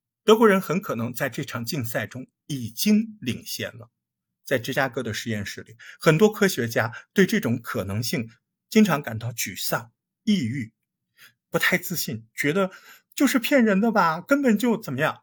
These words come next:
对吧？但是在奥本海默的实验室，由于奥本海默非常有魅力的引导，即使人们想到了这种可能性，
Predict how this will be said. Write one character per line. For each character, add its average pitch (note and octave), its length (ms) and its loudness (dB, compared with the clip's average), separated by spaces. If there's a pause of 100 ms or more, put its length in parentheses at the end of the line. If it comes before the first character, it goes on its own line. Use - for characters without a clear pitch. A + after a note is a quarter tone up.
对 B2+ 100 0
吧？ - 180 -8 (200)
但 A2+ 180 0
是 - 220 -10 (220)
在 - 140 -6
奥 F#3 200 8
本 D3 240 0
海 - 200 -12
默 D3+ 200 -2
的 A2 80 -6
实 - 180 -10
验 G2+ 160 -10
室， - 220 -12 (400)
由 G#3+ 320 8
于 A3 160 6 (120)
奥 G3+ 180 6
本 C3 200 -2
海 G2+ 220 -8
默 A#2 300 -6
非 F3 200 0
常 A#2 240 -6
有 A#2 120 -4
魅 F3 340 2
力 B2 180 -4
的 A#2 120 -12
引 A#2 260 -2
导， - 180 -8 (380)
即 B3 180 6
使 C3+ 200 0
人 B2 120 0
们 C#3 160 -2
想 A2+ 360 -4
到 F#3+ 160 0
了 B2+ 80 -4
这 A#2 120 -10
种 G#2 200 -8
可 - 160 -14
能 F#2 160 -16
性， - 240 -10